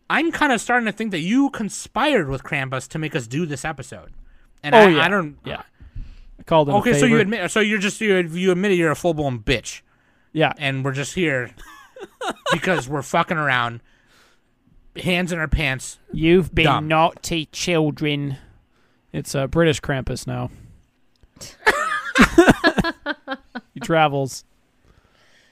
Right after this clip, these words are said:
Speaker 2: He's, he's good at, uh, at, at fitting in.
Speaker 1: He's good at, he's good at picking up the accent. Yeah. God, dude.
Speaker 2: Dude, Mars of Destruction, though.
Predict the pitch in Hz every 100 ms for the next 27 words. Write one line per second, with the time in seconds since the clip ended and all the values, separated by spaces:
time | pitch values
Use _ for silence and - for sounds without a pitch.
0 | _ 170 165 143 147 180 185 175 160 170
1 | 147 139 139 139 135 139 135 - 156 147
2 | 143 127 - _ - - - 135 - 196
3 | 196 175 160 - 170 147 185 - 170 160
4 | 135 127 120 - 107 95 _ 101 101 -
5 | _ _ _ _ _ _ _ _ _ _
6 | _ - 90 - - - _ _ _ _
7 | _ _ _ _ _ _ - 180 147 185
8 | 220 202 196 202 - 135 123 120